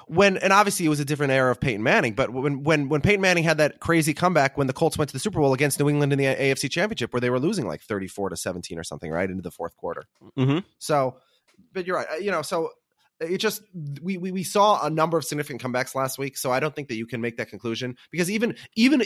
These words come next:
Speaker 1: even if Denver's defense ha-, can tee off with a lead,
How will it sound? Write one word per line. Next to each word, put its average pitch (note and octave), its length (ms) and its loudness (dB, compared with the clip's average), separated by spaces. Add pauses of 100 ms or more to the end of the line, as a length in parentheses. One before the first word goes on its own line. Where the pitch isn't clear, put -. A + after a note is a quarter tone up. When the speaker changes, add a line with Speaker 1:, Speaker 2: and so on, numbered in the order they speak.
Speaker 1:
even A3+ 240 2
if E3+ 260 0
Denver's D3+ 380 2
defense D#3 500 -2 (320)
ha-, A#2+ 180 0
can - 160 -6
tee D#3+ 200 0
off C#3+ 260 4
with C3+ 140 -6
a A#2+ 40 -4
lead, A#2+ 360 -4